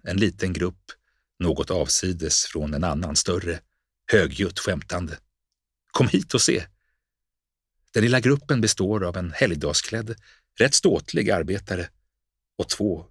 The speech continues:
utmärglade stackare, ytterst dåligt klädda. Från krogen ångar löksås och finkel i behaglig förening, en doft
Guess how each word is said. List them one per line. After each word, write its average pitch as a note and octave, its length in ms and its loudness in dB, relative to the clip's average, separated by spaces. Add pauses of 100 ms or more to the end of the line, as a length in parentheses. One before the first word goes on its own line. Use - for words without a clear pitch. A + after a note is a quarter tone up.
utmärglade G#2 840 -2
stackare, - 480 -6 (560)
ytterst - 440 -2
dåligt F#2 360 -2
klädda. - 400 -8 (1400)
Från D#2+ 140 0
krogen D#2+ 520 0
ångar D#2 400 -2
löksås E2 920 -2
och D#2+ 120 -8
finkel F#2 520 -4
i D2+ 40 -6
behaglig E2+ 500 -2
förening, E2+ 520 -4 (680)
en F2 160 4
doft - 320 2